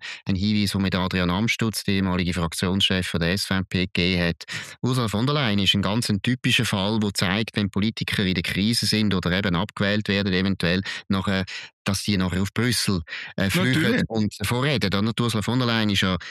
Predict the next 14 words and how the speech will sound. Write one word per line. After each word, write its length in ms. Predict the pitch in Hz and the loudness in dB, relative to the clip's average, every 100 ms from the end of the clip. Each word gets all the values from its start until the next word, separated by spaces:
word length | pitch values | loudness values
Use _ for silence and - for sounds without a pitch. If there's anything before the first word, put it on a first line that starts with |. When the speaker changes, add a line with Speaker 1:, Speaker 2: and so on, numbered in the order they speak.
| - - - | -16 -12 -4
Speaker 1:
stellvertretende 680 | - 110 101 104 98 - 95 | 0 0 0 0 0 0 0
Bundesvorsitzende 840 | 113 131 - 123 120 117 127 113 | 0 0 0 0 0 0 0 0
gewesen 240 | 104 117 107 | 0 0 0
von 120 | 101 | 0
der 120 | 90 | -2
C 240 | - 101 | 0 0
D 140 | 87 98 | 2 0
U. 120 | 135 | 2
Im 100 | 120 | 2
Jahr 180 | 101 110 | 0 0
zweitausendachtzehn 840 | - 101 104 92 95 135 - 117 | -2 -2 0 0 0 -2 -2 0
hat 180 | 107 104 | 0 0
sie 200 | - 92 | -2 0
ein 140 | - | 0